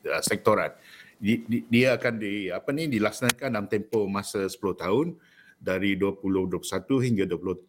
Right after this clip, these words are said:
tiga puluh. Jadi sekarang kita pada mas-, uh, fasa pertama di, iaitu, uh, dua ribu dua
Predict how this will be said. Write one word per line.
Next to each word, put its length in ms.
tiga 240
puluh. 400
Jadi 320
sekarang 320
kita 320
pada 240
mas-, 320
uh, 240
fasa 320
pertama 480
di, 160
iaitu, 320
uh, 160
dua 320
ribu 240
dua 560